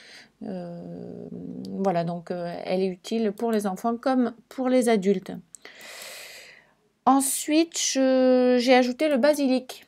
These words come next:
le basilic exotique. Alors lui aussi pour son action, euh, au niveau, euh, digestif,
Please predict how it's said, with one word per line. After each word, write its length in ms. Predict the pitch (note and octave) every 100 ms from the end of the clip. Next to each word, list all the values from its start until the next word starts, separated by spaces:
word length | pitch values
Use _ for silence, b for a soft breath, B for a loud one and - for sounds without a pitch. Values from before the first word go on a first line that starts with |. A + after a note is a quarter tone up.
| _ _ -
le 100 | A3
basilic 480 | A3+ A#3+ A#3+ B3+ B3+
exotique. 680 | A#3+ A#3+ A#3 A#3+ A3 - G#3+
Alors 260 | G#3 G3 G3
lui 220 | A3 C4+
aussi 320 | C4 B3 -
pour 180 | C4 A3
son 600 | - A3 G#3+ G3+ G3+ G3+
action, 580 | G3+ G3+ - A3+ A3 G#3
euh, 260 | F#3+ F3+ F3
au 60 |
niveau, 480 | F3+ F3+ E3+ F#3+ F#3
euh, 80 | E3+
digestif, 760 | D#3+ F3+ F#3+ F#3+ - D#4 -